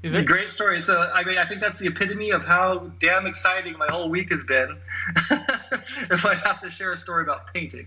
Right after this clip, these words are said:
Speaker 1: You've been
Speaker 2: But
Speaker 1: s-, sniffing the paint a little much, haven't
Speaker 2: I've
Speaker 1: you?
Speaker 2: been sniff-, sniffing the paint, yeah. So anyway, so, uh, I'm looking forward to a nice day this upcoming Sunday. I'm gonna celebrate, uh, our buddy Tony's, uh, birthday on the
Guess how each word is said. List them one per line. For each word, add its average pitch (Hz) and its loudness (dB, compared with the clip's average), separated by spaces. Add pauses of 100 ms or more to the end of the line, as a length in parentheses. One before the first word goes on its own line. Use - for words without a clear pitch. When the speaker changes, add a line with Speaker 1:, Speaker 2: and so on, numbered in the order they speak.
(120)
Speaker 1:
You've 156 -2
been 165 6
Speaker 2:
But 190 2
Speaker 1:
s-, - -12
sniffing 170 -2
the 151 -2
paint 151 0
a - -2
little 143 0
much, 131 -2
haven't 127 0
Speaker 2:
I've 156 6
Speaker 1:
you? 151 -4
Speaker 2:
been 160 -4
sniff-, 175 0
sniffing 185 2
the 180 -2
paint, 170 -2
yeah. 135 -6 (460)
So 175 4
anyway, 160 2
so, 151 -2
uh, 147 4
I'm 147 0
looking 180 0
forward 170 6
to 156 -2
a - 0
nice 156 2
day 165 4
this 147 -2
upcoming 147 0
Sunday. 185 4
I'm 135 4
gonna 143 -2
celebrate, 143 2
uh, 135 6
our 131 4
buddy 135 -4
Tony's, 143 0
uh, 131 8
birthday 180 2
on 139 0
the 127 -2